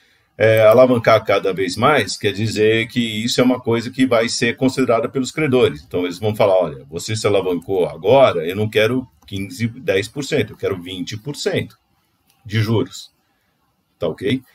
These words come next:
E isso vai afetando aqui também o nosso resultado. Então, pra quem não percebeu, então, eu vou colocar aqui, ó,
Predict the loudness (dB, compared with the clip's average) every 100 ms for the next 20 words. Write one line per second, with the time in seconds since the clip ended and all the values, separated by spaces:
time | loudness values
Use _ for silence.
0 | _ -16 -8 -4 -2 -2 -2 0 4 4
1 | 4 4 2 0 2 0 2 0 2 0
2 | -2 -4 -2 -2 0 -4 -6 _ _ _
3 | _ _ _ _ _ -4 -2 -2 0 0
4 | 2 0 4 4 4 -6 -12 -6 -4 -2
5 | -4 -6 -14 -6 -6 -4 -4 -4 -6 -6
6 | -4 2 4 4 0 _ _ _ -20 _
7 | _ -10 -10 -10 -16 -16 -18 -12 -4 -4